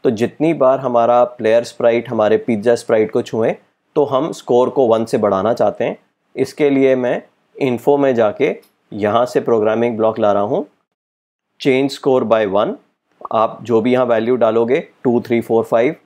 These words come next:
उतने से स्कोर बढ़ जाएगा। नेक्स्ट हम क्या चाहते हैं कि जब हमारा प्लेयर हमारे पिज़्ज़ा स्प्राइट को टच करे तो वो वहाँ से गायब हो जाए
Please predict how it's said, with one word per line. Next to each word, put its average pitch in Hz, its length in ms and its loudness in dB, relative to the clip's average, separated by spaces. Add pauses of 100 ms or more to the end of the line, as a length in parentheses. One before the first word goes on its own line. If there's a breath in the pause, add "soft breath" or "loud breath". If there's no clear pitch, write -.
(120)
उतने 131 340 -2
से 131 140 -2
स्कोर 120 300 0
बढ़ 107 200 0
जाएगा। 104 440 0 (920)
नेक्स्ट 117 420 -2
हम 180 120 -2
क्या 156 160 0
चाहते 123 340 0
हैं 147 220 -2 (280)
कि 143 100 0
जब 123 260 0
हमारा 135 380 0
प्लेयर 117 480 0 (400)
हमारे 117 300 2
पिज़्ज़ा 127 420 0
स्प्राइट 117 440 -2
को 123 420 0 (280)
टच 120 220 0
करे 120 440 0 (340)
तो 127 140 2
वो 117 340 0
वहाँ 123 260 0
से 131 160 -2
गायब 110 320 2
हो 113 120 2
जाए 127 320 0